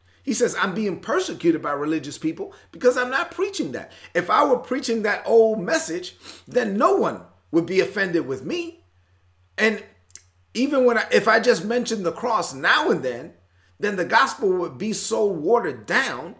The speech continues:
that it wouldn't matter one way or the other. He says, "Why don't these agitators obsessed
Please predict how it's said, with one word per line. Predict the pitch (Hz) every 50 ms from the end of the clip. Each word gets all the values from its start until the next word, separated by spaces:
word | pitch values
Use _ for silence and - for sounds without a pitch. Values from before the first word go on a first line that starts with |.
| _ _ _ _
that | - 185 185 185 185 196
it | 202 196 202
wouldn't | 240 247 220 202 185
matter | 185 233 277 269 254 151 117
one | 123 131 147 180 196 196 190
way | 175 180 185 185
or | 170 - 170 180 190
the | 165 190 190 -
other. | - - - - - - _ _ - - - _
He | - 233
says, | 220 - 262 233 208 - - - 135
"Why | 160 220 294 311
don't | 294 277 262 -
these | 277 247 214 190 -
agitators | - 190 220 240 190 160 135 - - 104 87 82 98 131 - - - _ _ _ _ _ _ _ - - _ _ _ _ -
obsessed | - 170 135 - - - - 285 277 202 - - - - - -